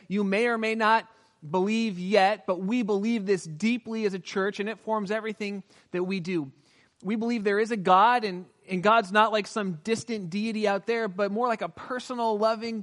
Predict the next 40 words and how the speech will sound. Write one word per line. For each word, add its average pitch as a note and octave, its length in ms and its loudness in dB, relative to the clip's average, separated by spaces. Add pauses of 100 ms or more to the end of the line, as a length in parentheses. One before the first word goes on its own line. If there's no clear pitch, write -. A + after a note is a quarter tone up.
perfect, A3+ 560 -8
powerful, A3 680 -4 (300)
heavenly A#3 380 -2
Father G#3 560 0 (280)
who's G3 200 -2
here A#3+ 320 -2
with A#3 220 2
us, G3+ 240 2
who A3+ 140 0
actually A#3 360 -2
wants A3+ 500 -2
to G#3+ 100 -10
speak - 500 -6
to A#3 100 -8
you G#3 180 -2
and G3+ 160 -4
guide A3+ 380 -2
you A3 140 -2
and G3+ 120 -2
meet B3+ 160 -2
with A3+ 140 -8
you G#3+ 220 -6 (200)
right G#3+ 240 2
here A3 160 -6
in G#3 80 -4
this G3 140 -6
place. D3+ 500 -8 (300)
And F#3 100 -2
so G#3+ 100 2
every B3 300 2
week B3+ 220 -2
when A3+ 80 -6
we A#3 80 -2
come, A3 240 0
I A3 100 2
just A#3 200 -8
want A3+ 160 0
to G3 120 -8
invite G#3 540 0
you, E3 160 -4